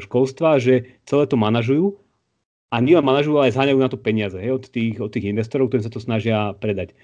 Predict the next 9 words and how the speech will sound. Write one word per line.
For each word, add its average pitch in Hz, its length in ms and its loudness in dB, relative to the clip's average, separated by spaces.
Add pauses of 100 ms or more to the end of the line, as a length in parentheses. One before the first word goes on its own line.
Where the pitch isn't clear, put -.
(140)
Takže 113 160 -2
toto 170 160 2
mi 170 80 4
príde 151 240 2
tam 143 160 -2
akože 131 160 -4
úplne, 143 400 -4
úplne 143 320 -2
zaujímavé, 113 560 0